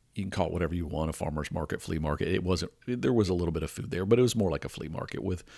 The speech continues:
little stands people had set up. Now, when I had looked at the weather forecast the night before, and I got up and reconfirmed it before I got dressed to go out and be outside,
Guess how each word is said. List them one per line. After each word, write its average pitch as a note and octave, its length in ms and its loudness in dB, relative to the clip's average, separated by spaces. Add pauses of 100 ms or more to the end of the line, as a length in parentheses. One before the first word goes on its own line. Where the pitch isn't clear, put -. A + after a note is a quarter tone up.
(360)
little G#3+ 220 6
stands F2+ 560 -2 (240)
people F#2 220 2
had F2 60 -2
set - 200 -2
up. - 140 -6 (920)
Now, F#2+ 160 4
when F2+ 100 2
I E2+ 60 4
had G2 120 0
looked A#2+ 200 0
at G#2+ 60 0
the G2 60 0
weather F#2 220 0
forecast F2+ 560 -4
the D#2+ 80 -6
night D2+ 240 -2
before, F#2+ 340 -2
and G2 100 0
I D#2+ 40 0
got D#2+ 180 -2
up D#2+ 140 -4
and E2 140 -4
reconfirmed E2+ 500 0
it E2+ 80 2
before - 320 -4
I - 80 -2
got A#1 220 -4
dressed D2+ 300 0
to - 60 -8
go D#2 120 -4
out D#2 100 -6
and - 80 -10
be D2+ 140 -4
outside, - 440 -6